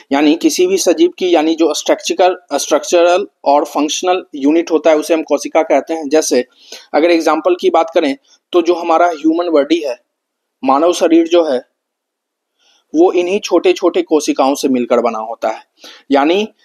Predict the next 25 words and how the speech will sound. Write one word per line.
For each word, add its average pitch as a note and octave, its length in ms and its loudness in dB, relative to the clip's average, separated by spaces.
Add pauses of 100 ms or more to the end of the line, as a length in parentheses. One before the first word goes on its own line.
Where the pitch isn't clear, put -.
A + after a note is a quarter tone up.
(140)
सबसे F#3 460 0
जो F#3 300 2
lowest D3 520 2
part D3 380 -2
है, F3 100 0
lowest, D#3+ 480 0 (160)
अ, B2+ 280 0 (140)
unit D#3+ 400 0
है D3 200 2
वो D#3 300 0
हमारा C#3+ 200 0
क्या D3+ 220 0
है? F#3 140 -4
cell। B2 340 -2 (360)
तो E3+ 120 2
human D#3+ 420 2
body F3 300 0
जो F3+ 120 2
है C#3+ 220 0 (320)
इन्हीं D#3+ 260 -4
छोटे E3+ 300 2
छोटे E3 320 0
कोशिकाओं D#3+ 580 0
को F3 140 2
जोड़कर D3 440 2